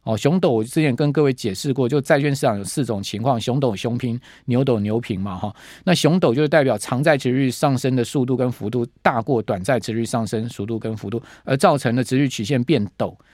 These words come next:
那因为是上升，所以是熊市。哦，所以呢，就是所谓的熊斗。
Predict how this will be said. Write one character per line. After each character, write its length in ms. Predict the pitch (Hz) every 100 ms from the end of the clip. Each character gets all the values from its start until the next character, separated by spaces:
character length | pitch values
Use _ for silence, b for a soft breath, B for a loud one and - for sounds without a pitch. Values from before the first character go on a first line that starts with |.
| b
那 160 | - 135 160
因 100 | 175
为 140 | 170
是 120 | 151
上 240 | 143 170 135
升， 220 | 139 139
所 100 | 131
以 40 |
是 120 | 107
熊 240 | 120 107 104
市。 300 | - 123 - b b b
哦， 120 | 110 101
所 160 | 147
以 40 | 131
呢， 140 | 123
就 160 | 123 139
是 140 | 139
所 180 | - 110
谓 80 | 120
的 80 |
熊 300 | 113 110 104
斗。 180 | 123 104